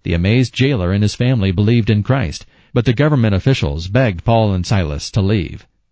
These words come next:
Traveling on to Athens, Paul preached to an inquisitive audience on Mars Hill.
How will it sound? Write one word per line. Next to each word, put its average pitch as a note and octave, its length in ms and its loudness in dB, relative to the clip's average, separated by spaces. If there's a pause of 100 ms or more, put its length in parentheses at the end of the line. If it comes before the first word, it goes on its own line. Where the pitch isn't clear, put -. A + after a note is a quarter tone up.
Traveling C#3 440 2
on A#2 220 4
to G#2 160 4
Athens, G2 520 -2 (360)
Paul C#3 240 0
preached B2+ 380 0
to C3 100 2
an A#2+ 80 4
inquisitive B2 560 0
audience G#2+ 460 0
on G#2 100 2
Mars G#2+ 300 0
Hill. G#2 400 -2